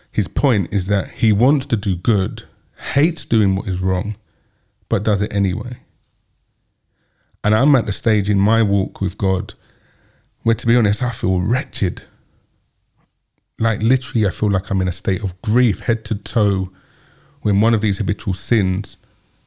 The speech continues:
you know, rear their ugly selves again. Like, that feeling of shame as well as guilt. And I don't know if you can relate to that, but it's a horrible feeling. You know, this topic in itself could take up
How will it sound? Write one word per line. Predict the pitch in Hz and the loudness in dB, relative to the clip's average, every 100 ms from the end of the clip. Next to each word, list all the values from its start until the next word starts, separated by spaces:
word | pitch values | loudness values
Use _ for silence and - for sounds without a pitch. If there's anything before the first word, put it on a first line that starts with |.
| - | -4
you | 107 | 0
know, | 92 | 2
rear | 90 104 113 | 2 2 2
their | 101 95 | 2 2
ugly | 92 95 | 0 -2
selves | 95 101 95 87 | -2 0 0 0
again. | - - 95 92 | -4 -4 -6 -4
Like, | 104 - | -4 -2
that | 110 - | -4 -2
feeling | - 120 110 95 | 2 4 4 0
of | - | -4
shame | - 131 120 98 95 | -2 0 2 2 0
as | 92 | 0
well | 92 | -2
as | 92 | -4
guilt. | - 123 120 - | 0 2 2 0
And | 92 92 - _ _ _ _ _ _ _ _ - | -2 -4 -8 _ _ _ _ _ _ _ _ -4
I | 123 | 0
don't | 127 | 2
know | 101 | 2
if | 101 | 0
you | 98 | -2
can | 87 | -2
relate | 90 110 135 | 0 2 0
to | - | -2
that, | 95 - 107 | -2 -4 -4
but | 64 | -2
it's | 98 | 0
a | 104 | -2
horrible | - - 147 104 101 | -2 0 2 2 0
feeling. | 127 120 92 - - _ _ _ _ _ _ _ _ _ _ _ _ _ _ _ _ _ _ _ - | 0 0 0 -6 -14 _ _ _ _ _ _ _ _ _ _ _ _ _ _ _ _ _ _ _ 0
You | |
know, | 127 | 0
this | 120 - | 0 0
topic | 110 107 | -2 0
in | 107 | -2
itself | - 98 90 | -2 -2 -2
could | 92 | -4
take | - 92 | -2 -4
up | - | -4